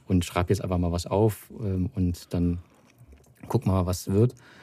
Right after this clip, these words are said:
Das ist dann nicht mehr so, weil wir, auch wir sind datengetrieben und ohne Daten wird es nicht mehr funktionieren, weil du erstmal kannst du nichts sehen und du kannst nur reine Vermutungen halt an, anstellen. Aber du kannst es nie richtig hinterlegen mit Daten.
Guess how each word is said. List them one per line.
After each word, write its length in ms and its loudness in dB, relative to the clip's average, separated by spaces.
Das 180 -12
ist 180 -6
dann 80 0
nicht 160 -2
mehr 100 -8
so, 160 -8
weil 140 -4
wir, 160 -2
auch 140 -6
wir 120 4
sind 300 0
datengetrieben 640 2
und 180 -4
ohne 200 0
Daten 340 -2
wird 100 -4
es 120 -8
nicht 80 0
mehr 100 0
funktionieren, 560 -2
weil 120 -4
du 60 -2
erstmal 500 0
kannst 260 -2
du 40 0
nichts 280 0
sehen 320 4
und 80 -2
du 80 -2
kannst 260 -2
nur 200 0
reine 200 0
Vermutungen 500 -2
halt 200 -6
an, 280 -4
anstellen. 400 -8
Aber 140 -4
du 80 -6
kannst 260 -4
es 140 -10
nie 160 2
richtig 520 0
hinterlegen 500 2
mit 160 0
Daten. 280 -4